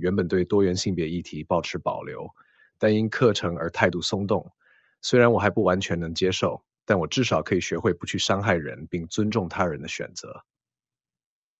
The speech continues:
这些声音让王亚青深刻感受到，课程不只是知识的传递，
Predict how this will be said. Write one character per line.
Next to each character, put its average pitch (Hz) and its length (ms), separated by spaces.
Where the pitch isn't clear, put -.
这 113 120
些 117 100
声 113 220
音 113 280
让 98 320
王 90 160
亚 95 120
青 98 200
深 127 200
刻 135 100
感 90 160
受 90 100
到， 82 140
课 113 220
程 98 200
不 123 120
只 85 120
是 87 180
知 131 200
识 127 140
的 85 80
传 82 320
递， 85 240